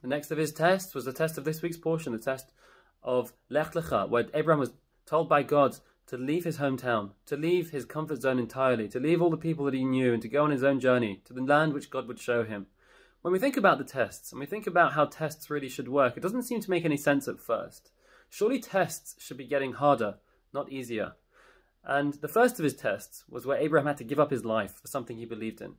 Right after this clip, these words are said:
The second of his tests was just to leave his hometown. If we'd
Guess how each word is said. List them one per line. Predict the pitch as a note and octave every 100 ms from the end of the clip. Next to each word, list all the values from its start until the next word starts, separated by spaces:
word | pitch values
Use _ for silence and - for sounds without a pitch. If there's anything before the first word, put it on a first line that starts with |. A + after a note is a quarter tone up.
| _
The | -
second | A3 A3 D#3
of |
his | G#2+ G2
tests | A2 A2 - - _ _ _ _
was | D#3+
just | G#3+ G#3+
to |
leave | G#3+ G#3
his | F#3+
hometown. | G3 G3 F3+ F#3 A#2+ G#2+
If | -
we'd | F3